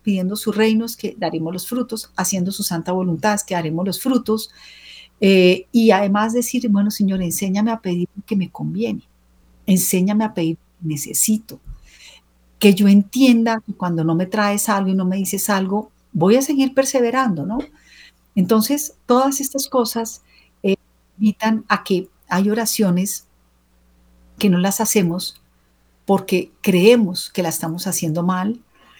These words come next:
porque tenemos un susurro que no es de Dios, o por flojera, ya de hecho tenemos nuestras debilidades, nuestros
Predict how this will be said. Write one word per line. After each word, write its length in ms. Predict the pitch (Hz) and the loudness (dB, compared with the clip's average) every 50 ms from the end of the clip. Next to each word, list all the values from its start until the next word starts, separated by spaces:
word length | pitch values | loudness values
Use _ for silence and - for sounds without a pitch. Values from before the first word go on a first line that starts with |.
| _ _ _ _ - | _ _ _ _ 0
porque 380 | - 190 180 185 - - 175 | 2 2 2 2 2 0 -2
tenemos 580 | 170 170 180 170 170 175 175 180 190 196 - - | 0 0 0 0 2 2 2 2 0 0 -2 -2
un 100 | 214 180 | -2 -2
susurro 640 | - 214 208 - - 214 202 190 190 196 196 214 220 - _ _ _ _ - _ | -2 -4 -6 -4 0 2 2 2 2 0 -2 -4 -4 -10 _ _ _ _ -18 _
que 160 | - 151 143 | -4 -4 -2
no 200 | 143 180 214 233 | 0 0 0 0
es 120 | 214 180 | 0 0
de 100 | 180 165 | -2 -2
Dios, 480 | 160 160 156 147 - - - - - _ _ _ - - - - - - _ - | -2 -2 -2 -4 -4 -8 -12 -14 -16 _ _ _ -20 -20 -20 -20 -20 -18 _ 0
o 280 | - 196 202 196 196 | 4 4 4 4 2
por 180 | - 190 185 - | 0 -2 0 0
flojera, 960 | - - 202 185 160 - - 220 208 202 196 190 196 190 190 190 185 190 - - | 0 0 2 2 2 4 6 6 6 6 6 2 2 0 -2 -2 -2 -4 -6 -6
ya 240 | 208 180 190 196 208 | -2 0 2 2 2
de 100 | 214 208 | 2 0
hecho 260 | 208 202 - 220 214 | -2 -2 -4 -6 -4
tenemos 420 | - 180 165 165 170 165 170 185 | -4 -2 -2 -2 -2 -2 0 -2
nuestras 320 | 196 190 180 - - 180 170 | -2 -2 -4 -6 -8 -8 -4
debilidades, 1080 | 170 165 160 156 160 160 156 165 196 208 208 202 202 202 196 196 196 202 196 - - - | -2 -2 -2 -2 -4 -2 0 0 2 2 0 0 -2 -2 -2 -2 -2 -4 -6 -8 -10 -8
nuestros 640 | 190 180 185 - - - 165 160 165 175 - - - | -8 -8 -8 -8 -8 -10 -10 -10 -10 -8 -10 -12 -12